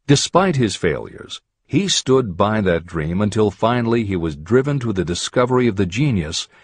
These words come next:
that slept within his brain. Editor's comments. Dean Kamen got to know his other self very early in life.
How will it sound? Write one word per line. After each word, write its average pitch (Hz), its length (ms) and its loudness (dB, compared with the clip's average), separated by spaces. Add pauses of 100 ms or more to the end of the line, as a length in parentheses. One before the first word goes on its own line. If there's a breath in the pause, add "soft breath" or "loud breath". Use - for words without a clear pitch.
(160 soft breath)
that - 200 -4
slept 110 400 -2
within 87 360 0
his 95 240 0
brain. 85 380 -4 (2750)
Editor's 87 360 0
comments. - 580 -12 (1400)
Dean 180 360 2
Kamen 82 540 -2
got 104 240 2
to 107 80 0
know 104 220 4
his 131 280 2
other 80 240 2
self - 500 -6
very 135 360 2
early 85 340 2
in 78 140 0
life. - 440 -6